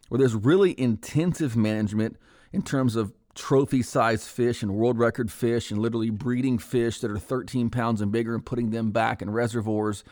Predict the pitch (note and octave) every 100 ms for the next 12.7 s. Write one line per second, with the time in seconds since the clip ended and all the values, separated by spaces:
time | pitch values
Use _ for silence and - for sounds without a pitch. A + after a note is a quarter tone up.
0 | - - - - B2+ D3+ C#3+ D3 C3+ G#2+
1 | F2 - C#3+ D3+ C3 B2+ - A#2+ - -
2 | C3 A2+ D3+ D3+ B2 - A2+ G#2+ - A#2+
3 | A#2 G#2+ A#2+ A#2+ A2+ D3 E3 - A#2 D3
4 | D3 A#3 A#2 A#2 A#2 A#2 A#2 A#2+ B2 A#2
5 | - - - - - D#3 C#3+ B2+ G#2+ G#2+
6 | C#3+ B2+ G#2+ C#3 - C#3 A#2 D3 C3+ C#3
7 | A2+ A#2 A#2 G#2+ B2 A#2 A2+ A2+ - G2+
8 | - G#2+ - A#2 G#2+ B2+ A2 A2 B2 -
9 | - A2+ - - G2+ - G#2 - G#2 G#2
10 | G#2 G#2+ - G2+ F2+ F#2+ C3+ B2+ B2 B2+
11 | - - - - E3+ G#2 A2+ A2+ A2 E2+
12 | - F#2 - G#3 A2 -